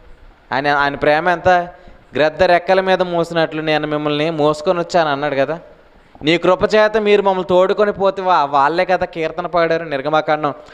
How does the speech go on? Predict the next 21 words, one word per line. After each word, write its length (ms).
పదిహేను 300
అధ్యాయంలో. 440
"నీ 140
ప్రేమ 320
ద్రాక్షారసం 760
కన్నా 240
మధురమైంది" 720
అని 160
సొలొమీత 460
పాడుతుంది. 640
అంత 360
ద్రాక్షారసమైన 920
మధురమైన 540
ప్రేమను 760
వాళ్ళు 600
చూచారు 380
కానీ 500
ప్రభు 320
ఇలా 240
చెప్తున్నాడు 400
ఏంటంటే, 800